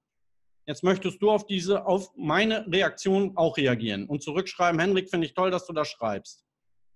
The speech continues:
Um das zu tun, hast du vierundzwanzig Stunden Zeit.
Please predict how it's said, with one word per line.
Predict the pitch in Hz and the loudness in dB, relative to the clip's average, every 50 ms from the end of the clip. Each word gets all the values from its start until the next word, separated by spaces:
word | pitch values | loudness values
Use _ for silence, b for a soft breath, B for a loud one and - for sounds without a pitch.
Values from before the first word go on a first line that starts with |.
| _ _ _ _ _ _ _ _ _ _ _ _ _ _ _ _ _ _ _ _ _ _ _ - | _ _ _ _ _ _ _ _ _ _ _ _ _ _ _ _ _ _ _ _ _ _ _ -6
Um | 151 151 | -2 0
das | 156 170 190 190 - | 0 0 0 -2 -4
zu | - | -8
tun, | 202 - 196 190 175 | -6 -2 0 2 2
hast | 165 156 - - | 2 0 -2 -4
du | 160 | -8
vierundzwanzig | 131 - 185 196 208 196 202 208 180 175 165 165 156 - | -6 -2 2 2 2 2 0 -2 -2 -2 -2 -4 -6 -6
Stunden | - 175 160 160 151 127 | -4 -4 -4 -4 -6 -6
Zeit. | - - 110 98 90 82 - _ | -4 -2 0 0 0 -2 -6 _